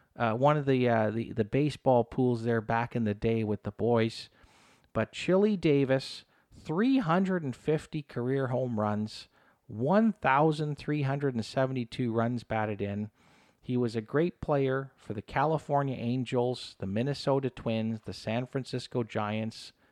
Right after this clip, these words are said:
the California Angels, the Royals, and the Yankees. He, and then he became a coach as well, too, Ashton, uh, with the Bo Sox, the Cubbies, the Athletics, and then also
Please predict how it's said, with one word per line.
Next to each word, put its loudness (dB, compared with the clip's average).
the -16
California 0
Angels, -2
the -4
Royals, 4
and -4
the -6
Yankees. -4
He, -10
and 0
then 4
he 0
became -6
a -4
coach -2
as -8
well, 0
too, -4
Ashton, -4
uh, -2
with -4
the -6
Bo 2
Sox, -2
the -12
Cubbies, -6
the -2
Athletics, -4
and -2
then 6
also 4